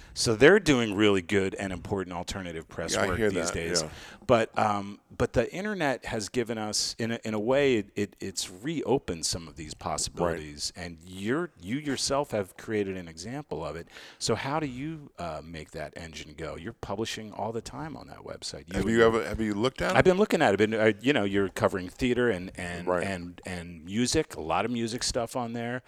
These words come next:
Speaker 2: Right.
Speaker 1: Uh, you wrote about, uh, Rick Ocasek. You wrote something about Rick Ocasek
Speaker 2: Right,
Speaker 1: after he
Speaker 2: right,
Speaker 1: died recently
Speaker 2: yeah.
Speaker 1: of the Cars.
Speaker 2: I'm
Speaker 1: So
Speaker 2: glad you saw that,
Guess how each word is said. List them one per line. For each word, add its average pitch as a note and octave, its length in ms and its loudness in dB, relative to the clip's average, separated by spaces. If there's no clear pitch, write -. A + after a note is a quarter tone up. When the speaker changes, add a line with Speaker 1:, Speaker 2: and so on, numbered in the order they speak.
Speaker 2:
Right. F2 220 0
Speaker 1:
Uh, G#2 40 -2
you G2 160 -2
wrote G#2 220 2
about, G2 460 2
uh, G2 220 0
Rick F#2+ 180 -4
Ocasek. G2+ 720 -2
You F2 60 -8
wrote F2+ 180 -8
something F#2+ 200 -10
about E2 140 -10
Rick F2 140 -12
Ocasek F2+ 420 0
Speaker 2:
Right, E2+ 120 0
Speaker 1:
after F2 240 -6
he F2 80 0
Speaker 2:
right, E2+ 80 -4
Speaker 1:
died G2 260 -2
recently F#2 380 -6
Speaker 2:
yeah. G#2+ 60 -8
Speaker 1:
of F2 60 -14
the F2+ 80 -14
Cars. G2+ 400 -6
Speaker 2:
I'm - 380 -20
Speaker 1:
So B2+ 320 6
Speaker 2:
glad C#3 200 10
you C3+ 80 -2
saw C3 280 0
that, - 260 -6